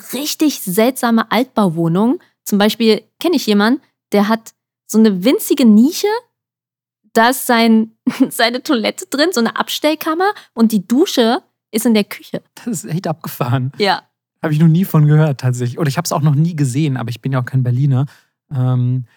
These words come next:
Speaker 2: ist auf jeden Fall bei diesen, bei diesen Altbauten, also wir befinden uns hier gerade auch in einem Altbau, ähm, ist es auf jeden Fall sehr erkennbar, dass, ähm, dass das Layout der, der entsprechenden Wohnungen oder des, des Hauses insgesamt,
Speaker 1: Ja.
Speaker 2: äh,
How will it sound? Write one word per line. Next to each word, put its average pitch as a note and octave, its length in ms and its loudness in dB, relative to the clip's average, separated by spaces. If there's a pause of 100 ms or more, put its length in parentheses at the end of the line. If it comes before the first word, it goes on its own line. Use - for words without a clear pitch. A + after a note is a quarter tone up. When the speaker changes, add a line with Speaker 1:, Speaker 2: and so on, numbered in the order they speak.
(340)
Speaker 2:
ist D#3 180 -4
auf - 160 -6
jeden E3 120 2
Fall E3 140 0
bei C#3+ 120 2
diesen, C3+ 360 0
bei C3 100 0
diesen B2+ 180 -2
Altbauten, E3 540 -2
also A#2 200 -2
wir C3 200 0
befinden D3+ 320 -6
uns B2+ 140 -4
hier A#2+ 80 -8
gerade A#2 220 -4
auch D#3 160 -4
in G3+ 60 -2
einem E3 120 2
Altbau, D3+ 420 -2 (340)
ähm, C3+ 260 0 (120)
ist D3 160 -2
es E3 200 -8
auf - 200 -10
jeden E3+ 240 -2
Fall D#3 300 -4
sehr D#3 180 0
erkennbar, D#3 720 2 (440)
dass, D3 520 -2
ähm, C3+ 400 2 (200)
dass C#3+ 160 -4
das C3+ 200 -4
Layout C3+ 580 2 (140)
der, B2+ 300 2 (120)
der C#3 160 2
entsprechenden C#3 600 2
Wohnungen C#3+ 460 4
oder B2 180 -2
des, A#2+ 180 -6
des C#3+ 420 -4
Hauses D3+ 280 0
insgesamt, B2+ 680 -2 (260)
Speaker 1:
Ja. - 180 -14
Speaker 2:
äh, - 360 -12